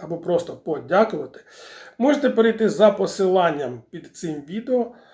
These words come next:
та, е, зробити нам маленький донат на Монобанку.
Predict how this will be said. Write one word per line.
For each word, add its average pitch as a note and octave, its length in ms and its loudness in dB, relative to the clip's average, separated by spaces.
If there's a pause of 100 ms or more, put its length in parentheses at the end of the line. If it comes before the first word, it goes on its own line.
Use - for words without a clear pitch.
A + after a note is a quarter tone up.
(300)
та, F#3 380 2
е, D#3+ 120 0
зробити F#3 440 0
нам F#3+ 420 0
маленький E3+ 480 0
донат E3+ 440 0 (140)
на F#3+ 180 0
Монобанку. D#3+ 720 -2